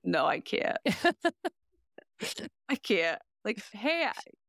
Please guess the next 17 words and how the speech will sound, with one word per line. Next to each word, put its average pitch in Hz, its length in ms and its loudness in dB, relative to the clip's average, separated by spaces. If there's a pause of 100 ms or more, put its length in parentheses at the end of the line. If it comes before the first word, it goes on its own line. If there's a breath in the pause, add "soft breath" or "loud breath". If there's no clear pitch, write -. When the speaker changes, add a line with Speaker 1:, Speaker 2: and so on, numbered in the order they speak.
Speaker 1:
I 233 120 2
have 262 160 -2
this 233 160 -6
podcast 226 840 0
I - 60 0
can 220 260 0
promote." 214 540 2
They're 330 160 4
like, 247 180 0
Speaker 2:
<laughs> - 20 -2
Speaker 1:
"We 202 140 -8
don't 262 140 4
Speaker 2:
I'll 294 100 2
give 311 200 0
you 339 100 2
Speaker 1:
care." 330 120 2
Speaker 2:
a, 302 100 4